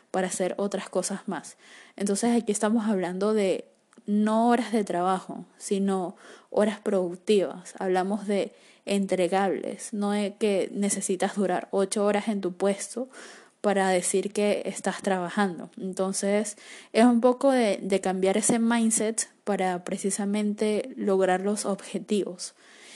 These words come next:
Y bueno, nada, eso era lo que quería decirles. Eh, espero que les haya gustado esta micropil. Eh, quiero que me disculpen de antemano porque no tengo nada para editar los audios,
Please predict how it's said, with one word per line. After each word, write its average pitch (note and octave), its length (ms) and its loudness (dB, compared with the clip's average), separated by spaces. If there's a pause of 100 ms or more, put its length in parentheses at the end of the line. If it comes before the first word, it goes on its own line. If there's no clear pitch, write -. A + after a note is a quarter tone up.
(300)
Y C#4 100 0
bueno, D4+ 240 2
nada, C4+ 380 2
eso C4 180 -2
era C4 160 0
lo C4 160 -4
que G3 300 -4 (200)
quería G3 380 2
decirles. G#3 920 2 (160)
Eh, F#3 580 -2 (180)
espero G3 440 0
que G3 260 4
les E3 220 -2
haya F3+ 260 2
gustado F#3+ 540 0
esta G3+ 280 2
micropil. G3 840 2 (580)
Eh, G3 460 -2 (100)
quiero G#3 240 4
que G#3+ 80 2
me G#3 120 2
disculpen G3+ 500 4
de G3 60 4
antemano F#3+ 640 0
porque F3+ 600 -2 (340)
no G3 280 2
tengo G3+ 320 4
nada G3+ 280 4
para G3 160 6
editar F3 320 4
los F#3 200 0
audios, G3 560 2